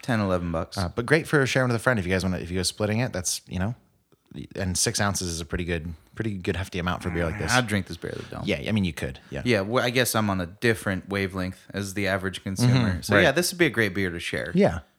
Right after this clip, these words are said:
Speaker 2: share
Speaker 1: Great
Speaker 2: with five
Speaker 1: des-
Speaker 2: friends. Don't
Speaker 1: you
Speaker 2: do
Speaker 1: know,
Speaker 2: that.
Speaker 1: you know,
Speaker 2: You
Speaker 1: s-,
Speaker 2: could.
Speaker 1: share this beer, like, maybe, like, over a nice piece of pie.
Speaker 2: Mm-hmm.
Speaker 1: Like, it would be a great dessert beer to share this Thanksgiving.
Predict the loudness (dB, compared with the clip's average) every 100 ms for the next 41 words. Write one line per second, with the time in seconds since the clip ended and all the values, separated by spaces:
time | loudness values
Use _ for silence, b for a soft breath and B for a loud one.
0 | -4 2 4 6 6 6 4 0 -2 -2
1 | -4 -2 0 2 0 -2 -10 _ -10 -10
2 | -10 _ -2 0 -4 -2 2 4 2 0
3 | 0 2 2 0 -2 0 2 2 2 0
4 | 2 2 0 -2 -6 -6 -4 -2 0 -2
5 | -8 _ 2 4 4 4 2 0 2 2
6 | 4 4 2 2 0 2 0 2 0 0
7 | -2 2 2 2 -2 -2 -4 0 0 0